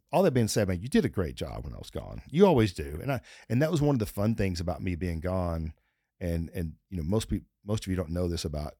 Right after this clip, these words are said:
Davin and I's relationship, but, you know, Davin's one of the first people that,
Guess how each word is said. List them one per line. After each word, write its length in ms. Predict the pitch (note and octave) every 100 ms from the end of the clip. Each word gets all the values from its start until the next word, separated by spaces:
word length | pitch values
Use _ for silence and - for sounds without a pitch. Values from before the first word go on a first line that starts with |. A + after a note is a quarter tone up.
| -
Davin 180 | F2+ F2+
and 120 | E2+
I's 160 | E2 D2+
relationship, 540 | D#2 E2 E2+ - C#2+
but, 120 | B1 - _ _ _ -
you 60 | D#2+
know, 60 | C2+
Davin's 380 | F2 A#2+ C3
one 100 | G2+
of 40 | F#2+
the 60 | E2+
first 400 | - F#2 F#2+ -
people 400 | G2 F2+ D#2+ D2
that, 260 | D2 D2